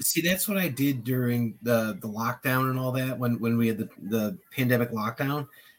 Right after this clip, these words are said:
So I'm like, "All right, what I gotta do is go through and read these." So I'm reading, like,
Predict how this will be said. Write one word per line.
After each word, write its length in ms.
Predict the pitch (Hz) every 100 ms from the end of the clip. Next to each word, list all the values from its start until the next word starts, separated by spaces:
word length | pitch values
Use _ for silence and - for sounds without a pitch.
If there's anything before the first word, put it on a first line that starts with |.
| -
So 120 | 139
I'm 80 | 127
like, 240 | 120 120
"All 80 | 196
right, 240 | 165 127 -
what 140 | 135
I 60 | 170
gotta 160 | 165 156
do 160 | 151
is 120 | 135
go 180 | 131 135
through 260 | 123 139 127
and 140 | 113
read 240 | 120 117 110
these." 260 | 101 98
So 120 | 113
I'm 120 | 110 113
reading, 320 | 117 113 104
like, 300 | 104 98